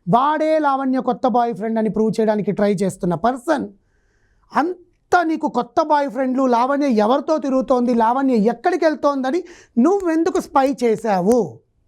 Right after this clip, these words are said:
నువ్వు ఎంత తీసుకున్నావు కాబట్టి స్పై చేస్తున్నావు అమ్మాయి మీద. ఒక్క రూపాయి ఆందాన్ లేకుండా నువ్వు జనాల కోసం పనిచేస్తున్నావా?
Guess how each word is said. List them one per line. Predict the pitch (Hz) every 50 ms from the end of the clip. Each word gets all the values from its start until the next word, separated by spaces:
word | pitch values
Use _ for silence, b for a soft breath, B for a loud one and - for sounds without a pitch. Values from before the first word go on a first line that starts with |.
| _ _ _ _ _ b b b b b b b
నువ్వు | 214 247 254 233
ఎంత | 226 254 302 330 339 370
తీసుకున్నావు | - - 330 370 349 349 370 392 392 370 349
కాబట్టి | 311 339 320 339 330 330
స్పై | 339 - 294 285
చేస్తున్నావు | 285 302 294 277 277 - 285 254 247 226
అమ్మాయి | 214 214 226 240 233
మీద. | 214 196 160 143 123 - - _ _ _ _ _ _ _ _ _ _ _ _ _ _ -
ఒక్క | 285 311 - - 392
రూపాయి | 349 339 330 339 381 370 370
ఆందాన్ | 320 277 302 311 302 311 311 285
లేకుండా | 277 254 - - 269 330
నువ్వు | 339 311 294 240
జనాల | 190 262 277 311 330
కోసం | 320 311 294 294 302
పనిచేస్తున్నావా? | - 294 277 277 302 294 269 285 - 262 247 247 285